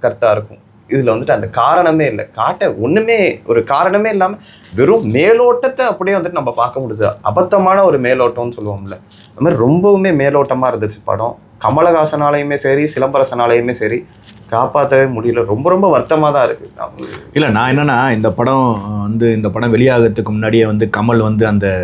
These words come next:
Speaker 2: இதுல பேசின, ஃபங்க்ஷன்ல பேசினது வந்து தமிழ் க-, கன்னடத்தோட தாய்மொழி தான் தமிழ் அப்படிங்கிற அந்த உண்மையை சொன்னதுனால வந்து பெங்களூர்ல ஏற்பட்ட பிரச்சனைகள்.
Speaker 1: ஆமா.
Speaker 2: இது உண்மையிலே மன-, மானசீகமா நான் விரும்பினேன். இந்த படம் மிகப்பெரிய
Speaker 1: ஆமா,
Speaker 2: வெற்றி அடையணும்.
Speaker 1: எல்லாரும்,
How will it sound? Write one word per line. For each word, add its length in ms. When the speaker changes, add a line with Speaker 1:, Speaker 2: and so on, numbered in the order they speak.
Speaker 2:
இதுல 200
பேசின, 340
ஃபங்க்ஷன்ல 460
பேசினது 380
வந்து 220
தமிழ் 320
க-, 220
கன்னடத்தோட 580
தாய்மொழி 380
தான் 220
தமிழ் 320
அப்படிங்கிற 280
அந்த 180
உண்மையை 360
சொன்னதுனால 540
வந்து 200
பெங்களூர்ல 520
ஏற்பட்ட 380
பிரச்சனைகள். 520
Speaker 1:
ஆமா. 160
Speaker 2:
இது 180
உண்மையிலே 340
மன-, 240
மானசீகமா 600
நான் 160
விரும்பினேன். 260
இந்த 140
படம் 220
மிகப்பெரிய 400
Speaker 1:
ஆமா, 60
Speaker 2:
வெற்றி 240
அடையணும். 160
Speaker 1:
எல்லாரும், 340